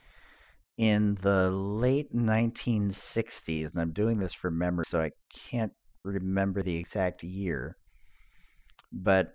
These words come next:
sometime in the late nineteen sixties, he put together a, an advertising campaign to try to get more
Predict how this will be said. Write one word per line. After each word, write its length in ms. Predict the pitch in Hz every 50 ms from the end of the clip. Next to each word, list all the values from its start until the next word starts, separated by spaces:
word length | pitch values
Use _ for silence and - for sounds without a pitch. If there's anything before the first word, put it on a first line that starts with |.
| - -
sometime 500 | - - - 147 147 156 - 180 156 135
in 40 | 120
the 320 | 104 101 98 95 92 82 - - - - - - - _ _ _
late 300 | - 107 110 117 120 123
nineteen 460 | - 107 110 110 107 - - 113 98 87
sixties, 580 | - - - - - - - - 78 78 71
he 100 | 95 92 -
put 220 | - - - -
together 520 | - 151 113 113 110 107 107 104 98 - - - _ _ _ _ - - - - - - - - - - - - _ _ _ _ _ _ _ _ -
a, 360 | 107 104 95 87 87 85 78 - _ _ _ _ _ _ - - - - _ _ _ _ _ _ _ _ _ _ _ _ _ _ - -
an 140 | 104 92 87
advertising 920 | 104 120 127 139 135 - 139 120 - 127 107 101 98 - 104 90 87 87
campaign 920 | - - 110 104 95 95 - - - 127 120 107 85 76 73 - 73 82 - _ _ _ _ _ _ - - _ - - - - _ - - _ _ _ _ _ _ _ _ _ _ _ _ _ _ _ _ _ _ _ _ _ -
to 580 | - - 131 123 117 113 107 104 101 104 - - -
try 240 | - - 139 139 139
to 80 | 139
get 320 | 127 123 120 110 107 - - - - _ _ -
more 800 | 120 107 107 107 110 113 120 123 127 123 120 117 113 117 120